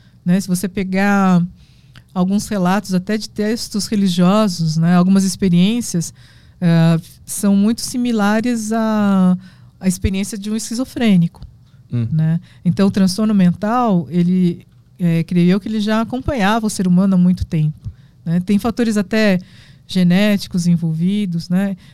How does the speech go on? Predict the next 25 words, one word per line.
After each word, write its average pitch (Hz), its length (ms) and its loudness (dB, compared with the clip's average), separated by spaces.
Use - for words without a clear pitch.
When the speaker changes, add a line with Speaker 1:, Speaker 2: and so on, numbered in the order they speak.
Speaker 1:
E 190 80 0
até 190 220 -2
eu 262 100 -2
vi 226 120 -2
uma, 208 400 2
eu 175 120 -12
tava 180 220 -2
vendo 180 160 0
esses 180 240 -4
dias, 185 500 -4
ah, 160 520 -4
uma, 165 880 0
eu 175 120 -12
tava, 190 240 -6
inclusive 202 340 -6
foi 247 200 -4
ali 226 160 -2
na, 202 220 2
na, 180 240 4
no 175 120 4
Gu-, 185 180 -2
no 185 160 2
Google 196 340 0
mesmo, 202 280 0
falando 196 200 -2